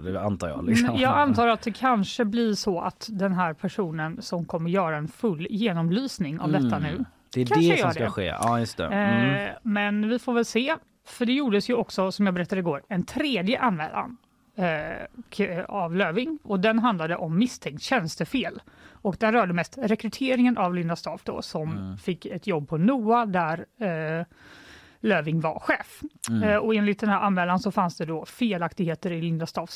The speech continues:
Speaker 2: C V och misstankar om jäv, eftersom Mats Löving, som var ansvarig för rekryteringen, hade en relation med Linda
Speaker 1: Mm.
Speaker 2: Staaf.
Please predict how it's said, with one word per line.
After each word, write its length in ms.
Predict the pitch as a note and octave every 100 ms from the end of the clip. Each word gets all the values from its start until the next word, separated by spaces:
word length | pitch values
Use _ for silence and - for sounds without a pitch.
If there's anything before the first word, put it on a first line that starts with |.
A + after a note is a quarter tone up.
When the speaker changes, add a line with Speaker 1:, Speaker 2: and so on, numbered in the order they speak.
| -
Speaker 2:
C 260 | C#4+ B3+
V 300 | G#3 C#4 C4+ -
och 320 | - G3 - -
misstankar 460 | G#3 A#3 - F3 F3
om 100 | E3+
jäv, 380 | F3+ D#3 E3+ - -
eftersom 560 | F#3+ G3+ - E3 D#3 - -
Mats 280 | G#3 G3+ -
Löving, 420 | F3 D#3+ D#3+ D3+ _
som 180 | F3+ D#3+
var 80 |
ansvarig 360 | F#3+ F3 F3 E3
för 80 | E3+
rekryteringen, 560 | - D#3+ D#3 C#3+ D3 -
hade 220 | F#3 D3
en 60 | C#3
relation 400 | D3 - F3 A3+ _
med 120 | -
Linda 140 | G2+ G2
Speaker 1:
Mm. 60 |
Speaker 2:
Staaf. 320 | F#2+ - -